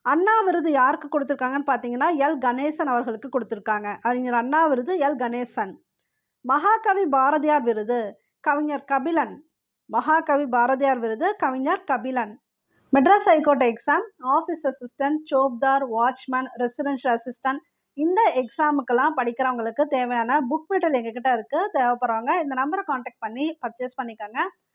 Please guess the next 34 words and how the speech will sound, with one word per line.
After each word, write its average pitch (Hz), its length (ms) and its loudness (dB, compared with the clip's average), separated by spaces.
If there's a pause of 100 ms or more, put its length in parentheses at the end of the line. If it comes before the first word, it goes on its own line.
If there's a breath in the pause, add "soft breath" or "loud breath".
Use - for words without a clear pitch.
(140)
இந்த 285 160 2
ஒரு 339 180 2
புக்லயே 403 340 -4
உங்களுக்கு 302 280 -4
எல்லா 269 220 -2
கண்டென்ட்டுமே 254 480 -6
கரெக்டா 254 360 -2
கொடுத்துருக்கோம். 247 640 -2
அதாவது, 254 480 0 (440)
தமிழ் 330 340 0
பாத்தீங்கன்னா, 269 440 0
ஃபிஃப்த்லேருந்து 302 680 -4
டென்த் 269 200 0
வரைக்கும் 262 340 -6
கொடுத்துருக்கோம். 240 440 -4
ஏன்னா, 269 100 0
ஃபிஃப்த்லேருந்து 277 480 -6
தான் 277 100 2
உங்களுக்கு 254 260 -4
நிறைய 240 220 -4
கவர் 240 240 2
பண்றாங்க. 233 480 -2
அது 311 200 0
எல்லாமே, 269 420 -2
அஹ், 254 320 -6
தேர்ட் 302 240 0
ஸ்டாண்டர்ட், 311 220 -6
ஃபோர்த் 262 180 -2
ஸ்டாண்டர்ட் 254 140 -6
எல்லாமே 247 280 -4
சிக்ஸ்த் 320 360 -10
புக்ல 262 280 -6
கவர் 240 220 -2
ஆயிடும். 247 340 -2